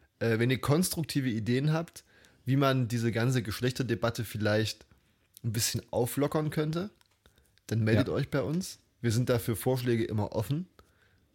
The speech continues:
Speaker 1: Ähm,
Speaker 2: Äh, es wird immer, für euch ist immer ein Platz in meiner Hautlappentasche. <laughs>
Speaker 1: Das grenzt halt auch schon wieder so ein bisschen an Känguru, ne?
Speaker 2: Ja, ey, genau. Der, der
Speaker 1: Das wäre aber eigentlich, eigentlich ganz witzig.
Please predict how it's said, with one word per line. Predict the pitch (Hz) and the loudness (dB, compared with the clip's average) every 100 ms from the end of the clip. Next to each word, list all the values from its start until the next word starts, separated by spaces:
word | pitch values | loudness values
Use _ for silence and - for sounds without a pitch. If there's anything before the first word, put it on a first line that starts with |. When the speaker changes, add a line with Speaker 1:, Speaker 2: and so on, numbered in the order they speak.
| _ | _
Speaker 1:
Ähm, | 113 110 107 107 104 104 104 - | 0 2 2 2 0 -2 -4 -6
Speaker 2:
Äh, | - | -4
es | 110 120 | -2 2
wird | 139 127 | 4 4
immer, | 147 143 | 4 4
für | - | 4
euch | 117 135 | 4 4
ist | 113 | 4
immer | 127 147 | 6 6
ein | 117 | 6
Platz | 135 139 - | 2 2 0
in | 120 | 2
meiner | 113 113 98 | 4 2 2
Hautlappentasche. | 135 110 95 104 110 101 123 | 2 2 2 2 4 4 4
<laughs> | 110 196 - - - 311 - - - - | 6 6 4 -2 0 0 0 -6 -6 -6
Speaker 1:
Das | - - | -4 -2
grenzt | - 165 | 2 2
halt | 156 | 2
auch | 123 | 0
schon | 151 | 0
wieder | 143 | 0
so | 127 | 2
ein | 123 | 0
bisschen | 135 - | -2 -4
an | 98 | -6
Känguru, | - 139 113 92 87 | -4 -2 -2 -2 -4
ne? | 95 123 - | -4 -4 0
Speaker 2:
Ja, | 117 - | 0 2
ey, | 120 | -2
genau. | 127 139 98 | -2 -2 -2
Der, | - 107 - _ - | -4 -10 -12 _ -6
der | 107 | -4
Speaker 1:
Das | - 110 | -6 -6
wäre | 120 | -4
aber | 113 - | -4 -6
eigentlich, | 120 123 117 117 - _ _ _ _ - | -6 -4 -6 -8 -12 _ _ _ _ -12
eigentlich | 107 117 - | -10 -10 -10
ganz | 104 101 - | -12 -12 -14
witzig. | - - 90 | -16 -14 -14